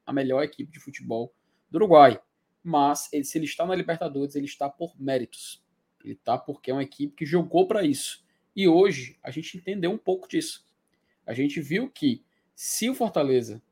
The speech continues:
ou qualquer outra equipe que vai enfrentar um adversário nessa fase da Libertadores e não for com atenção, vai sair sem fazer ao menos um gol. Então, eu acho que o resultado dessa rodada, inclusive, ilustra muito isso.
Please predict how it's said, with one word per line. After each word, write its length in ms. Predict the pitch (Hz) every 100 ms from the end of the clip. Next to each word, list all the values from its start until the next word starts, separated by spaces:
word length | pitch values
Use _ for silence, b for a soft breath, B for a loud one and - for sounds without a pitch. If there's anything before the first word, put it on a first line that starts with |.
| -
ou 140 | 143
qualquer 300 | 156 143 208
outra 220 | 254 240
equipe 400 | 226 - 143 139
que 120 | -
vai 280 | 131 127 147
enfrentar 580 | 202 202 180 123 107 -
um 60 | 123
adversário 640 | 120 123 120 - 113 110
nessa 220 | 120 147
fase 260 | 156 139 135
da 80 | 135
Libertadores 720 | 120 127 - 117 101 - - b b b b
e 80 | -
não 160 | 160 262
for 140 | 233
com 140 | -
atenção, 500 | 180 160 139 180 190 - _ _ _ _ _ _
vai 140 | 139
sair 260 | 143 127 127
sem 320 | - 131 220 _ _ _ _ _ _ _
fazer 320 | - 147 139
ao 100 | 160
menos 280 | 151 156 185
um 100 | 220
gol. 260 | 294 120 110 _ _ _ _ _ _ _ _ _
Então, 380 | 120 180 202 226 _ _ _ -
eu 120 | 127
acho 200 | 147 -
que 120 | -
o 40 |
resultado 500 | 147 143 139 - 160 147
dessa 360 | 135 220 -
rodada, 460 | 214 151 120 131 143
inclusive, 580 | 120 123 117 139 160 98
ilustra 460 | 123 160 - 175
muito 340 | 147 160 185 151
isso. 400 | 98 - -